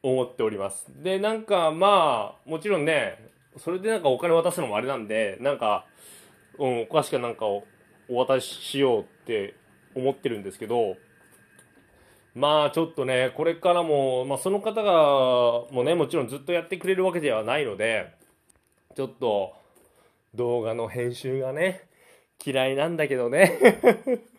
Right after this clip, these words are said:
<laughs> うん、まあ、僕もね、そのスキル、動画編集スキルは上げないといけないな、とは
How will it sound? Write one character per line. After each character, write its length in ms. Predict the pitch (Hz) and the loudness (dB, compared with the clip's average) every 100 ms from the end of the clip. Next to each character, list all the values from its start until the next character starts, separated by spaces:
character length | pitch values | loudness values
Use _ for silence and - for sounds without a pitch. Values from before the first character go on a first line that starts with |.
| _ | _
<laughs> 1120 | _ _ _ _ _ - 415 415 370 - - | _ _ _ _ _ -6 -4 -4 -8 -18 -6
う 80 | 127 | -2
ん、 600 | 131 127 120 113 110 107 | -2 -2 -2 -4 -6 -4
ま 80 | 123 | -4
あ、 20 | |
僕 300 | 117 127 160 | -4 -6 -4
も 840 | 165 165 160 160 160 156 156 151 | -2 0 0 0 0 0 -2 -2
ね、 520 | 170 160 123 104 104 113 - | 0 0 0 -4 -8 -12 -12
そ 120 | 120 | -8
の 160 | 120 117 | -8 -10
ス 160 | - | -14
キ 180 | - 147 | -10 -6
ル、 400 | 131 117 107 107 | -6 -6 -8 -6
動 300 | 123 127 127 | -4 -4 -4
画 180 | 131 120 | -4 -4
編 260 | 117 127 | -6 -8
集 240 | 117 143 123 | -8 -8 -10
ス 140 | - | -8
キ 80 | 156 | -6
ル 80 | 123 | -2
は 160 | 113 | 0
上 80 | 107 | 0
げ 80 | 131 | -2
な 120 | 127 | -2
い 80 | 127 | -4
と 80 | 131 | -6
い 80 | 117 | -4
け 120 | 135 | -2
な 100 | 135 | -2
い 80 | 135 | -2
な、 380 | 135 139 135 - _ _ _ _ | -4 -4 -6 -10 _ _ _ _
と 100 | 135 | -2
は 220 | 120 110 | 0 0